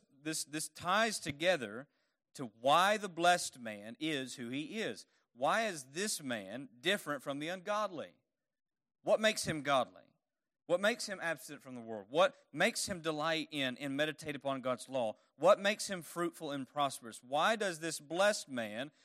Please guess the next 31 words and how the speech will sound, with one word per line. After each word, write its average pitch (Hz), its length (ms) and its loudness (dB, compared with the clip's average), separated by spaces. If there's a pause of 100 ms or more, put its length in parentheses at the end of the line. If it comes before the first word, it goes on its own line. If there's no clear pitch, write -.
(140)
come 147 200 0
through 202 420 0
the 190 100 -2
judgment 165 600 0
of 131 160 -8
God 143 220 2
to 139 80 -4
the 139 160 -4
other 143 220 0
side? 175 480 -2 (300)
And 147 100 -6
there's 156 160 -2
only 175 240 -4
one 185 280 -8
reason. 202 400 -12 (1400)
That 127 120 -10
is 131 140 -16
the 135 100 -14
grace 127 600 -6
of 151 120 -20
God. 151 360 -10 (1300)
The 127 80 -20
grace 147 320 -6
of 185 100 -20
God. 202 300 -16 (800)
The 113 60 -20
grace 160 320 -2
of 180 100 -16
God 180 160 0
upon 147 380 -8
him, 104 260 -14